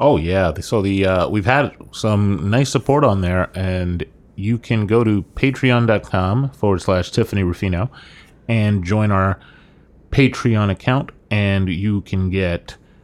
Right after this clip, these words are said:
behind the scenes. So what we're trying to do is for every episode, we'll have some sort of behind the scenes extra that you'll find on Patreon. Uh, we'll have monthly, uh,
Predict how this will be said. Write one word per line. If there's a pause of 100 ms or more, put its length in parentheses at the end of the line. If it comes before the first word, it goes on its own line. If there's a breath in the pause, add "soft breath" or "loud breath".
(460 soft breath)
behind
the
scenes.
So
what
we're
trying
to
do
is
for
every
episode,
we'll
have
some
sort
of
behind
the
scenes (520 soft breath)
extra (440 soft breath)
that
you'll
find
on
Patreon. (400 soft breath)
Uh,
we'll
have
monthly, (480 soft breath)
uh,